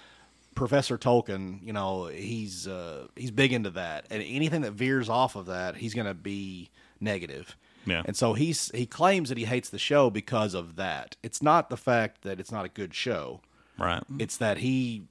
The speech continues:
Speaker 1: looks at that and he's like, "That's not how they would, that's not how it happened in the books," you know, and
Speaker 2: Well,
Speaker 1: you know, it's hard for him to accept that.
Speaker 2: So what, what I was mentioning with the female empowerment thing is, like, Galadriel on that show is, is, I mean, she's, she's a badass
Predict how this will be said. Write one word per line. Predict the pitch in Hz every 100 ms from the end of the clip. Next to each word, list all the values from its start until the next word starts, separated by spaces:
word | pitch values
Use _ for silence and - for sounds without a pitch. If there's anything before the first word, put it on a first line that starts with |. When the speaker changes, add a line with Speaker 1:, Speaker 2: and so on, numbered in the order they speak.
| _ 113
Speaker 1:
looks | 139 -
at | 120
that | 113
and | 113
he's | 98
like, | 92
"That's | 170 -
not | 156 180
how | 160
they | 160 160
would, | 147 -
that's | 147 156
not | 175 185
how |
it | 175
happened | 180 170 175
in | 160
the | 147
books," | 180 147 - -
you | 123
know, | 110
and | 107 95 - - -
Speaker 2:
Well, | 143 143 - -
Speaker 1:
you | 127
know, | 110 98 -
it's | 135 147
hard | 151
for | 147
him | 131 113
to |
accept | 98 - 110 -
that. | 65 64 -
Speaker 2:
So | - 160 143 135 131 127 127 _ _ -
what, | 143 147 -
what | 143 147
I | 139
was | 117
mentioning | 127 117 123 117
with | 107
the | 110 104 101 101
female | 120 120 107 101
empowerment | 110 110 107
thing | 98 101
is, | 101 101
like, | 98
Galadriel | 92 110 135 180 147 117 107 107 98
on | 104
that | 104 95
show | - 101 101
is, | 95 92
is, | 101 98 87
I | 92
mean, | 98 92
she's, | 85 123 123 113
she's | - - 113 110 - -
a | 95
badass | 90 90 82 76 76 -